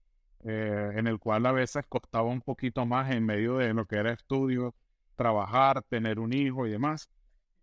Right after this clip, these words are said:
Y bueno, nazco yo en, en Caracas, estudio hasta la primaria solamente allá en Venezuela, y mis padres siempre quisieron brindarme como una buena educación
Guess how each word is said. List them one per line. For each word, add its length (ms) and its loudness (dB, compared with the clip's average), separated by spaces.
Y 100 2
bueno, 380 0
nazco 400 0
yo 360 0
en, 460 -2
en 140 -2
Caracas, 600 0
estudio 480 0
hasta 220 -2
la 100 0
primaria 480 -2
solamente 540 -2
allá 200 0
en 120 -2
Venezuela, 600 -4
y 100 0
mis 160 -2
padres 720 0
siempre 420 -2
quisieron 680 -2
brindarme 720 2
como 480 -2
una 240 0
buena 240 0
educación 560 -2